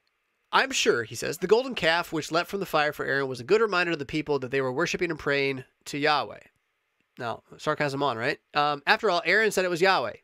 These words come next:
Mm-hmm. "It was to help them remember the Lord who brought them out of Egypt." Uh, no, not really. It's not what it was for. It was so that they would forget about the God of fire on the mountain and Moses, this guy who knows what's happened to him, and they would have a God like they had in Egypt. So y-, you're already changing the text to fit your story, but that's okay.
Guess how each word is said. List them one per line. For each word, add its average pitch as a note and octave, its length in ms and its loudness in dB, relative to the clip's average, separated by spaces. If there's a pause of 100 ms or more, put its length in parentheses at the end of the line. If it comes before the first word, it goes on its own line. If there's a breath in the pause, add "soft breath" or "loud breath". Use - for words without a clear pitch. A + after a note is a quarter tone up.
Mm-hmm. A2 400 -14 (760 loud breath)
"It F3 100 2
was F3+ 160 2
to E3+ 80 0
help A3 340 0
them F3+ 280 0
remember D#3+ 520 0
the C#3+ 100 -4
Lord D3+ 300 2
who D3 80 -2
brought B2+ 220 -2
them B2+ 120 -6
out B2 120 -2
of C#3 80 -2
Egypt." E3 380 0 (380)
Uh, F#3 200 -14 (120)
no, D#4 360 4
not C4+ 240 0
really. G#3 280 6
It's G#3 140 -8
not F#3+ 140 2
what F3 100 2
it C#3+ 60 0
was C3+ 140 -4
for. B2+ 460 0
It D3+ 100 2
was C3 480 0
so D#3 200 -2
that C#3 160 -2
they C#3+ 160 4
would C3+ 420 2 (580 soft breath)
forget B3 480 2
about D3 400 0 (120)
the D3 80 -8
God D3+ 240 4
of B2+ 80 -6
fire D3+ 280 2
on C#3 80 -2
the C3 40 -4
mountain C#3 320 2
and A#2+ 140 -6
Moses, C3+ 380 0
this C3 120 -8
guy C3 200 0
who C3 80 -4
knows B2+ 160 -2
what's B2+ 120 -8
happened C3+ 220 -2
to A#2 80 -10
him, C#3 400 0
and C3 140 -6
they B2+ 80 0
would B2+ 80 -4
have C#3+ 120 0
a C3+ 40 -6
God B2 240 -2
like A#3 240 2
they D3 100 0
had B2 140 -4
in B2 100 -10
Egypt. - 300 -16
So D3+ 100 -2
y-, C#3 180 -2
you're F3+ 200 4
already A3+ 200 2
changing E3 360 -2
the B2+ 80 -6
text C3+ 300 -4
to A#2+ 60 -14
fit - 220 -6
your A#2+ 60 -14
story, A2 280 -8
but - 80 -4
that's F#3 140 -2
okay. - 220 -8